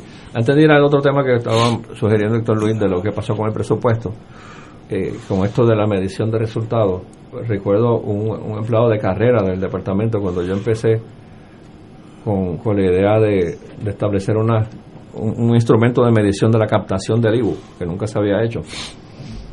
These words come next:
Él me llama a un, en una parte y me dice, Secretario,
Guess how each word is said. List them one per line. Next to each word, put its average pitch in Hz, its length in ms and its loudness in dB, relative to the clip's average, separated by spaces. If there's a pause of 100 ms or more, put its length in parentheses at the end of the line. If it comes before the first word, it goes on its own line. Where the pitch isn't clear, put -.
(160)
Él 110 80 -4
me 113 120 2
llama 117 300 4
a 98 180 -4
un, 98 300 -2
en 101 80 -6
una 101 180 -4
parte 104 400 -2
y 85 60 -6
me 90 100 -6
dice, 92 180 -6 (960)
Secretario, 92 580 -2